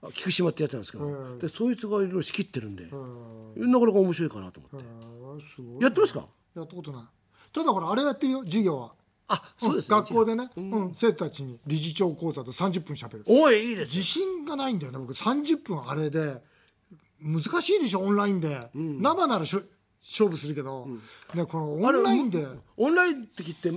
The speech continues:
Speaker 1: 向こうの顔は見れるんですか？
Speaker 2: 見れます、見れます。見れます。で、向こうは僕だけしか映ってないけど、
Speaker 1: うん。
Speaker 2: 僕は全生徒が見えます。
Speaker 1: 見えますよね。
Speaker 2: 見えます。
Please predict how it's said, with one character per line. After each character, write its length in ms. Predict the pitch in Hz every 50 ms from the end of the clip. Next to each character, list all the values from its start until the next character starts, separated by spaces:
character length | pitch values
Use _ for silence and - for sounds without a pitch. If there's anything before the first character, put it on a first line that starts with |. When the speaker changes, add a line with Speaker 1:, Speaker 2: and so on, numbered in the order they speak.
| 196 - _ -
Speaker 1:
向 160 | 208 226 220
こ 140 | - 330 330
う 40 |
の 100 | 320 302
顔 180 | 226 247 262 269
は 80 | 247 233
見 100 | 233 240
れ 80 | 254
る 60 | 254
ん 60 | 208 156
で 40 |
す 100 | 120 -
か？ 120 | - - -
Speaker 2:
見 120 | 233 262 269
れ 60 | 262
ま 120 | 240 202
す、 100 | - 156
見 80 | 151 151
れ 80 | 156
ま 120 | 151 143 127
す。 120 | - 135 - _ _ _ _ _ _ _ _ _ _ _ -
見 100 | 185 180
れ 60 | 170
ま 100 | 156 139
す。 180 | - - - _ _ _ _ _ -
で、 80 | 247 262 262 247 240 226 202 180 180 190 190 185
向 220 | 208 240 262 277
こ 180 | 254 - 359 349
う 20 | 339
は 80 | 277
僕 260 | 185 208 214 160 220 220
だ 140 | 214 214
け 80 | 208 220
し 100 | - 190
か 60 | 160
映 20 | 147
っ 40 | - - - -
て 100 | 170 156
な 100 | 151 147
い 60 | 139
け 60 | 143
ど、 200 | 175 202 175 139
Speaker 1:
う 40 | 135
ん。 40 | 165
Speaker 2:
僕 180 | 220 226 285
は 180 | 277 247 - - - _ _ _ -
全 240 | 170 196 254 220 165
生 160 | - 165 143
徒 80 | - 113
が 80 | 110
見 100 | 110 107
え 40 | 107
ま 40 | 104
す。 60 | 185
Speaker 1:
見 80 | 208 233
え 80 | 247
ま 160 | 220 214 214
す 100 | - -
よ 80 | 135 131
ね。 80 | 139 147
Speaker 2:
見 60 | 196
え 80 | 185
ま 100 | 170 151
す。 140 | - - 131